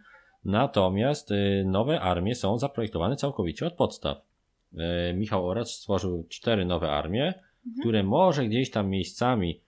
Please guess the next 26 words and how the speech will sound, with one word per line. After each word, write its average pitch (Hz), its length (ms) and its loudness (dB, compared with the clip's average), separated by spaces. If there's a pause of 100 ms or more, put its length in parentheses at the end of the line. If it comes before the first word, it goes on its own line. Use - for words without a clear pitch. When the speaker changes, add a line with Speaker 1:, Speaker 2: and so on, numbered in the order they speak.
(140)
Speaker 1:
nawiązują 101 680 2
do 85 100 0
klasycznych 87 600 -4
armii 85 340 -2
z 78 100 -12
Neuroshimy. 78 580 -2
Speaker 2:
Na 98 60 2
przykład 120 300 0
sieciarz - 460 -6
taki, - 240 -18
Speaker 1:
Tak, 90 240 2
Speaker 2:
tak? 82 100 -2
Speaker 1:
oczywiście 90 320 -4
sieciarz 101 400 -2
musi 78 220 -4
być. 110 340 -2 (200)
I - 80 -12
pamiętajcie, 101 640 0
zasieciowany 90 560 -2
sieciarz 87 300 -4
nie 85 60 -6
sieciuje. 92 440 -2 (100)
To 85 80 -10
jest 82 240 -4
klasyka 104 600 2 (280)
<laughs> 110 140 0